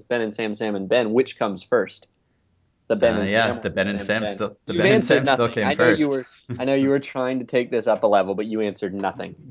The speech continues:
Speaker 2: <laughs> Josh says, "I watch most,
Speaker 1: Noise.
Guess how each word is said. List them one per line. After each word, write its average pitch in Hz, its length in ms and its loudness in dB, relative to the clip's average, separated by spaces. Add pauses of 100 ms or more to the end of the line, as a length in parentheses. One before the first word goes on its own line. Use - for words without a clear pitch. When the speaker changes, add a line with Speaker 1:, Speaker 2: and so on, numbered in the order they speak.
(120)
Speaker 2:
<laughs> - 960 -18
Josh 151 560 0
says, 120 360 -6
"I 120 140 0
watch 170 320 0
most, 143 240 -4
Speaker 1:
Noise. 98 440 -6